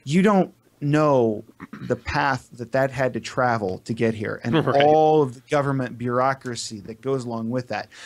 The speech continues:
Speaker 1: That's my job, is the government bureaucracy part. Um, I've done the logistics and the transportation part. Um, I still do it. I mean, it's, we all kinda do it, but it's, um, my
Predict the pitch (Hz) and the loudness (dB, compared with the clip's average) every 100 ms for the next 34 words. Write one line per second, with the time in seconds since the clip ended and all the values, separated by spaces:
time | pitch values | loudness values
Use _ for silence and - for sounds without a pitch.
0 | - - 285 - 202 139 113 104 127 113 | -6 -2 -2 0 0 0 0 -2 -6 -2
1 | 147 135 131 113 117 104 95 107 - - | -2 0 -2 -4 -6 -6 -10 -14 -14 -14
2 | - - - - - 143 143 139 123 - | -14 -16 -20 -12 0 2 4 2 -4 -2
3 | 185 160 175 170 180 170 170 170 185 - | -2 0 -2 -2 -2 -6 -6 -10 -10 -12
4 | 151 160 151 - 139 139 156 156 160 - | -10 -10 -10 -8 -8 -8 -6 -4 -4 -6
5 | _ 120 120 117 117 113 113 - _ _ | _ -2 0 2 2 2 2 -2 _ _
6 | - 147 - 127 135 127 120 135 - 120 | -2 -2 2 2 2 2 2 0 0 -2
7 | 123 120 117 - _ _ - - 127 123 | 0 -2 -4 -10 _ _ -20 -12 -2 2
8 | 135 131 131 123 120 113 107 107 - 120 | 4 4 2 -2 -2 -4 -4 -4 -4 -2
9 | 113 - - - _ - 135 131 - - | -2 -4 -20 -20 _ 0 2 2 -2 -6
10 | - 131 123 120 120 113 113 139 143 139 | -2 0 2 2 0 -2 0 0 2 2